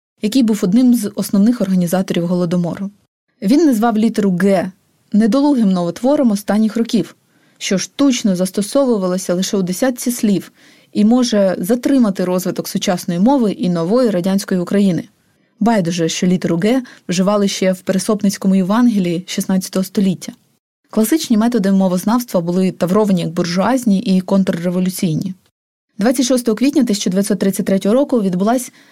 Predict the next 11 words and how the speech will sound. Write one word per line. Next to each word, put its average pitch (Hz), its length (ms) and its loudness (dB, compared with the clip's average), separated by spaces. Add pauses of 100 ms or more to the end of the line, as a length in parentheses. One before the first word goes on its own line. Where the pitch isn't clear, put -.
(240)
нарада 254 360 2
Ц 233 120 -2
К 247 120 -2
Компартії 196 560 0
з - 80 -8
питань 247 320 0
національної 202 520 2
політики. 180 580 -2 (460)
Її 254 280 2
члени 247 540 2
вирішили: 175 600 -2